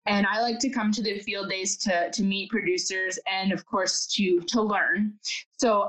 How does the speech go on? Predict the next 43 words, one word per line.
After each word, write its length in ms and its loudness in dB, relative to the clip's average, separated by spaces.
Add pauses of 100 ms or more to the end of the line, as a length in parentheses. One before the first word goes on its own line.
(120)
I 80 0
first 320 2
met 100 2
Akeem 380 -2
at 460 0
a 20 -4
field 360 0
day, 180 0
and 100 0
he 140 2
would 160 0
have 80 -4
been 160 -2
there 140 -4
for 180 -6
probably 420 0
about 240 -2
a 60 -2
year 400 -2 (100)
at 120 -4
that 240 -4 (200)
point. 340 2 (800)
Um, 520 0 (160)
and 120 0
at 120 -2
that 220 0
point, 240 0
there 100 4
was 140 4
a 80 -2
lot 260 -2
to 120 2
build 320 0
on 240 -4
from 220 -6
P 160 0
C 180 -4
B 120 0
F 140 0
A's 220 -2
humble 420 -2
beginnings 540 -6
back 340 -2